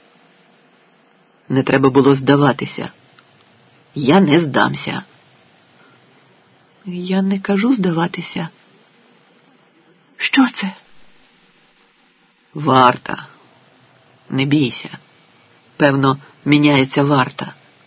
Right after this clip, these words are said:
Тобі треба відіспатися. Ти змучена? Треба. Висплюся, як вернуся.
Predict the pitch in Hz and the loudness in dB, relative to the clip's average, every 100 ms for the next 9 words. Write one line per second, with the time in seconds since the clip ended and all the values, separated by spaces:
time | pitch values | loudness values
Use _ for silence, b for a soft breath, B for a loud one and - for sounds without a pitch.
0 | _ _ _ _ _ _ _ _ _ _ | _ _ _ _ _ _ _ _ _ _
1 | _ _ _ - 127 - - 127 127 131 | _ _ _ -4 -2 -2 -2 -2 -2 -2
2 | 135 - 147 - - - - - _ _ | -4 -6 -6 -6 -12 -12 -16 -18 _ _
3 | _ _ _ _ _ _ - 135 147 180 | _ _ _ _ _ _ -4 -2 0 0
4 | - 185 - - _ _ _ _ _ _ | -2 -8 -12 -16 _ _ _ _ _ _
5 | _ _ _ _ _ _ B B B B | _ _ _ _ _ _ B B B B
6 | B B B B _ - 269 269 190 - | B B B B _ -4 -4 -2 -6 -12
7 | - - b b b b b b b b | -14 -18 b b b b b b b b
8 | b b _ _ B B B 214 240 214 | b b _ _ B B B 0 2 2
9 | 220 196 202 196 190 180 165 160 156 - | -2 -2 0 0 0 -2 -2 -6 -8 -10
10 | 170 | -12